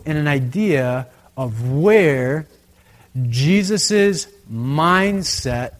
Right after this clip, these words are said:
is when he prays. So if you're curious about where Jesus is coming from when he prays, he's really curious about one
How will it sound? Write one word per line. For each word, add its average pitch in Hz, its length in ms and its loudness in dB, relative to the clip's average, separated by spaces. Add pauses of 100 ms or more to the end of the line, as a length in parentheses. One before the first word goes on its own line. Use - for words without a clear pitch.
is 135 400 0
when 131 100 -4
he 123 160 -6
prays. - 580 -12 (960)
So 143 220 -2
if 120 120 -4
you're 127 120 -4
curious 196 760 0
about 135 580 0 (140)
where 175 200 0
Jesus 165 280 -2
is 123 100 -4
coming 175 320 -4
from 160 240 -4
when 156 140 -2
he 165 140 -2
prays, 190 540 -2 (280)
he's 127 180 -2
really 208 280 0
curious 175 480 0
about 123 340 0
one 131 640 -4